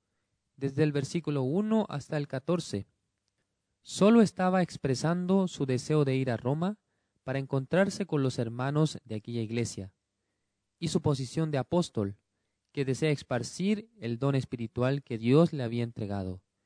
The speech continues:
y así obtener los frutos. Sin embargo, en el versículo quince, se enfocó en la siguiente palabra. "Así que,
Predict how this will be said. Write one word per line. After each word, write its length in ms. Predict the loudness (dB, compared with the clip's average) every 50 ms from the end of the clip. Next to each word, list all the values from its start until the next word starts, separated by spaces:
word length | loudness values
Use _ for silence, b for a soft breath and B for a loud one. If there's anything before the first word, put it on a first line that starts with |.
| _ _ _ _ _ _
y 120 | -2 0 0
así 220 | 2 2 2 2
obtener 440 | 0 0 _ -6 -4 -2 -2 0 2
los 180 | 2 0 0 -2
frutos. 520 | -4 -6 -6 -4 -4 -8 -8 -8 -14 -18 _ _ _ _ _ _ _ _ _ _ _ _ _ _ _
Sin 240 | _ -8 -4 -2 -2
embargo, 560 | -2 0 0 2 2 2 4 4 2 2 0 _ _ _ _ _ _ _ _ _ _ _ _
en 120 | -2 -2
el 100 | 0 0
versículo 460 | 0 0 0 -2 0 0 2 2 2
quince, 560 | 0 0 -2 -2 -2 -2 0 0 0 -2 -2 -4 _ _ _ _ _ _ _ _ _ _ _ _ _
se 320 | -12 -10 4 6 8 8
enfocó 640 | 8 6 6 4 2 2 6 8 8 8 8 6 0 _ _ _
en 140 | -4 0
la 80 | 0 0
siguiente 480 | 0 -2 -4 0 0 0 0 0 -4 -4
palabra. 540 | -2 -2 0 0 2 2 0 0 -2 -6 -8 _ _ _ _ _ _ _ _ _ _ _ _ _ _ _ _ _ _ _ _ _ _ _ _ _ _ _ _ _ _ _ _ -2
"Así 300 | -2 -2 0 0 -4 -2
que, 360 | 2 2 2 2 2 -2